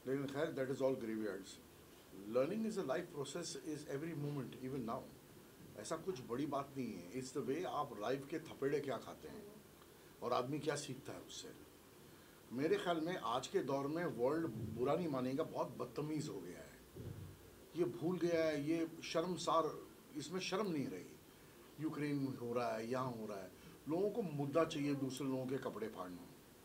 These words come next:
यहाँ पर कोई किसी का अच्छा नहीं चाहता, लेकिन सौ में से ऐसे कुछ लोग ऐसे भी होते हैं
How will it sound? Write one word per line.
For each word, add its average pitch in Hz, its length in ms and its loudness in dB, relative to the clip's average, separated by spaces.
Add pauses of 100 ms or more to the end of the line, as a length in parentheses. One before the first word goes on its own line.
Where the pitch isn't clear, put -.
(880)
यहाँ 143 280 6
पर 190 160 0
कोई 180 220 4
किसी 170 260 -2
का 165 120 4
अच्छा 131 360 2
नहीं 127 140 0
चाहता, - 420 -6 (500)
लेकिन 151 260 2
सौ 143 240 2
में 196 200 4
से 208 140 4
ऐसे 135 360 4
कुछ 185 240 0
लोग 143 360 2
ऐसे 139 220 2
भी 147 100 -2
होते 127 300 2
हैं 117 280 -6